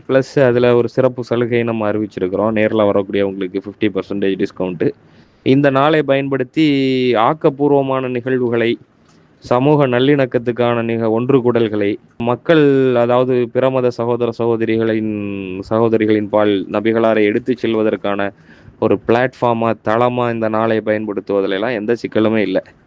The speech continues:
அதை பிதத்துன்னு சொல்லக்கூடியவங்க ஆட்சியாளர் சுத்தி சிறுக்கு வச்சிட்டு இருக்கிறாங்க. சு-, கபறுகளை சுத்தி, சுத்தி வரக்கூடியவர்களை,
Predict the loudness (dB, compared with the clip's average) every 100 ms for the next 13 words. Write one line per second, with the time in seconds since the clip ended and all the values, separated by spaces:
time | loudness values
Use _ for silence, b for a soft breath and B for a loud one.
0 | _ _ -20 _ -8 -4 -2 0 2 4
1 | 2 2 -2 -2 -2 -4 -2 -2 0 0
2 | 0 0 2 2 2 2 2 0 -4 _
3 | _ _ -2 2 2 0 0 2 2 0
4 | -2 -2 -6 -4 -2 2 2 2 0 -2
5 | -2 0 0 0 -4 -2 -2 -4 -6 B
6 | B B -2 2 4 4 2 0 -2 -8
7 | -2 -2 -2 -6 0 2 4 2 0 2
8 | 0 0 -2